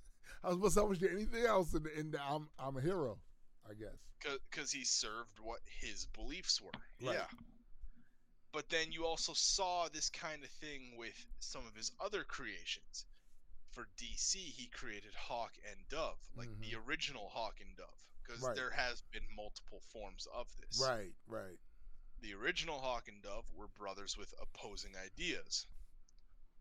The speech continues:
Speaker 2: Hawk was all about being that tough, macho man, aggressive,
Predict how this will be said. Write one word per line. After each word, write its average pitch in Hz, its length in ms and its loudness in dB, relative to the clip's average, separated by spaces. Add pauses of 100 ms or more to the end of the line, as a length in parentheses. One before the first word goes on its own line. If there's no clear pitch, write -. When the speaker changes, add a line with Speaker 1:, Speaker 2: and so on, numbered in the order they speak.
(120)
Speaker 2:
Hawk 139 440 6
was 113 160 -4
all 110 240 0
about 110 280 -2 (120)
being 113 440 -4
that 95 220 -4 (580)
tough, - 520 4
macho 113 680 2
man, 101 680 -2 (160)
aggressive, 110 720 2